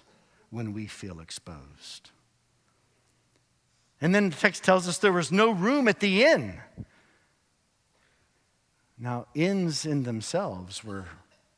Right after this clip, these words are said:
pretty seedy and shady places. Public inns were the place of thieves,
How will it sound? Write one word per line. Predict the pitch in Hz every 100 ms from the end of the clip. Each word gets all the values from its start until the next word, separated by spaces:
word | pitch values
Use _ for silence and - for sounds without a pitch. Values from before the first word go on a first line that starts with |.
| _
pretty | 226 151 113
seedy | - - 156 151 135 123 120
and | 113 107
shady | - 120 110 104 95
places. | 113 104 98 76 69 - - _ _ _ _ _ _ _ _ _ _ _ _ _ -
Public | 180 170 139 -
inns | 147 143 123 113 107
were | 113
the | 107 104 _ -
place | 135 123 120 -
of | 98 85 - _
thieves, | - 131 113 92 80 78 -